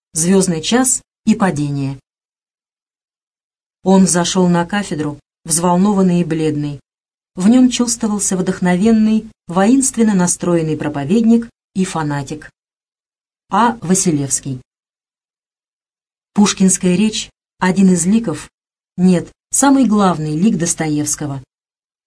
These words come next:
И вся та лавина славы и поношений, которую она вызвала, в ещё большей мере относится к его личности, чем к тому, что он говорил.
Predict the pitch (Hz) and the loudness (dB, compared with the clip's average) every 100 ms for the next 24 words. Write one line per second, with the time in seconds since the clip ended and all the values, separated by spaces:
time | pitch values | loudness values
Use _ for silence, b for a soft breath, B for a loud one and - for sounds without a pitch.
0 | _ _ _ - 269 - 277 269 - 233 | _ _ _ -2 0 0 0 -2 0 0
1 | 202 196 208 185 - 175 165 190 180 160 | 0 0 0 0 -2 -2 -2 0 0 -4
2 | 156 156 147 - 190 196 175 160 - _ | -6 -6 -6 -4 -2 -2 -4 -6 -16 _
3 | - 180 196 175 160 156 147 175 226 180 | -2 -2 0 0 0 -2 -2 -2 -2 -2
4 | 180 175 - _ _ _ - 185 226 262 | -4 -6 -10 _ _ _ -6 -2 0 0
5 | 233 294 - 233 226 233 196 190 214 208 | 2 0 0 2 4 4 0 -2 -4 -4
6 | 185 180 - 151 151 214 240 208 196 - | -6 -8 -6 -4 -2 -2 -2 -4 -6 -10
7 | 196 - _ _ - 202 196 180 185 269 | -12 -14 _ _ -2 0 0 -2 2 2
8 | 277 - 165 175 151 151 147 139 135 | 0 -4 -4 -4 -4 -4 -4 -6 -10